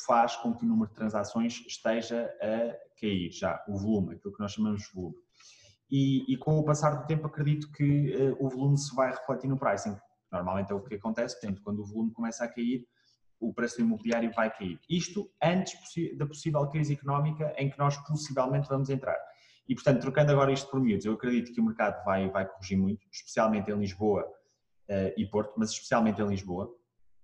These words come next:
porque, porque o mercado está, esteve até agora, eh, muito, muito, muito sobrevalorizado. Nós temos, aliás, um índice de sobrevalorização de mercados, ou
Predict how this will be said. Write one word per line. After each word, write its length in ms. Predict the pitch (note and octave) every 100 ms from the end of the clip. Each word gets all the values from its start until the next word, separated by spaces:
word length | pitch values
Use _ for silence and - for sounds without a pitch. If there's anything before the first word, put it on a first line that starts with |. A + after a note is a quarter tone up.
| - - _ _
porque, 640 | A#2 A2+ A#2 - A2+ A2 G2+
porque 140 | -
o 20 | G#2
mercado 300 | G2 G2 -
está, 580 | - G2 F2+ E2 - - - - - F#2+ -
esteve 320 | - A#2+ A2
até 160 | A2
agora, 500 | G#2 G#2 F#2+ F2+ E2+ - G2
eh, 380 | F#2+ F2 E2+ D#2+ _
muito, 560 | G2 A2 C#3 D3 B2+ A2
muito, 320 | B2 A#2 G2+
muito 200 | G#2+ G2+
sobrevalorizado. 720 | G2 F#2 F#2 F2+ F2 E2 D#2+ - - _ _
Nós 160 | A2+ A#2
temos, 200 | C3+ B2
aliás, 340 | A#2 A2+ A2
um 160 | A2+ A#2
índice 320 | A#2+ G2+ F#2+
de 60 | -
sobrevalorização 800 | - G#2 G2+ G#2 G2 G2+ - F#2+
de 80 | F#2+
mercados, 440 | F#2+ G#2 B2
ou 80 | -